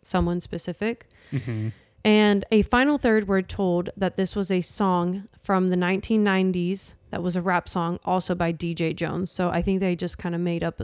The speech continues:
Speaker 1: a fi-, fictitious
Speaker 2: Name to
Speaker 1: country
Speaker 2: keep,
Speaker 1: and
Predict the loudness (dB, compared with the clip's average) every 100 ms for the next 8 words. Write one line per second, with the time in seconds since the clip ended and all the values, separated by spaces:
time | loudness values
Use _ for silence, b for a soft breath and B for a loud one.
0 | -8 -4 -4 -6 -14 -20 -8 -6 -6 -8
1 | -6 -4 -4 -4 -4 -4 -6 -8 -12 _
2 | 0 2 2 2 2 0 0 2 0 0
3 | -2 -2 -6